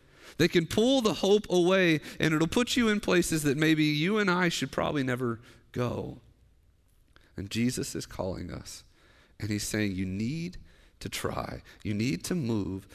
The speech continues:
You need to do something. You need to hold on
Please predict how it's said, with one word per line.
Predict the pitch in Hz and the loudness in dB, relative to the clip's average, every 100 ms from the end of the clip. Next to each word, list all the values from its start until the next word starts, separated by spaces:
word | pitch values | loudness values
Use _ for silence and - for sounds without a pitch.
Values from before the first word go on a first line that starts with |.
| - | -12
You | 107 | -6
need | 110 165 | -2 -2
to | 151 | -2
do | 120 113 | -2 -4
something. | 98 - - - 165 - - - - - _ _ _ _ _ _ _ _ _ _ _ _ _ _ _ _ - | -4 -6 -4 -4 -4 -10 -10 -10 -14 -20 _ _ _ _ _ _ _ _ _ _ _ _ _ _ _ _ -12
You | 117 | -4
need | 127 | -2
to | - | -2
hold | - - 139 160 147 | -6 -2 0 0 0
on | - 120 117 113 | -2 -2 -2 -4